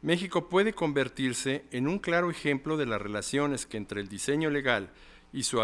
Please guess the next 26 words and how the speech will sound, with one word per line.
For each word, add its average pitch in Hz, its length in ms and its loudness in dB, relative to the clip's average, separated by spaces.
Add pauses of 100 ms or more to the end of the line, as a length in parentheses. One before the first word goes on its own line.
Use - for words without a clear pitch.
(100)
efectiva 147 640 -2
aplicación 110 760 -4 (400)
señala 131 720 0
la 120 140 -2
literatura 110 840 -2
en 113 160 -4
la 92 80 -2
materia. 85 500 -8 (1800)
Recordamos 196 680 4
que 170 140 2
la 156 160 4
cuota 180 300 2
de 165 80 0
género 147 420 4
aparece 131 440 2
en 135 60 2
la 120 100 4
regulación 107 520 -2
electoral 113 440 0
mexicana 120 500 -2
en 117 100 0
mil 127 140 2
novecientos 117 600 0
noventa 110 380 -2
y 117 60 -2
tres - 560 -2